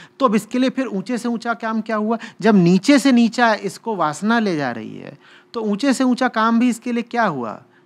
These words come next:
कोई वैश्विक आंदोलन करना है इसे, वो हुआ इसका ऊंचा से ऊंचा काम? बोलो, इसके ऊंचे से ऊंचा काम वही हुआ ना भाई,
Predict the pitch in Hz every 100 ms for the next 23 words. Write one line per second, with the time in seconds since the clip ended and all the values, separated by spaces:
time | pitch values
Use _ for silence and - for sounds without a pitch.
0 | _ _ _ - _ 302 262 196 190 294
1 | 311 262 247 254 285 311 302 294 302 320
2 | 320 285 151 110 123 254 285 311 285 302
3 | 294 262 294 285 277 294 285 285 294 302
4 | - _ _ _ _ 233 285 208 233 285
5 | _ _ _ _ _ _ _ _ _ 175
6 | - 202 170 208 185 175 151 165 165 165
7 | 139 175 208 139 117 107 104 107 151 247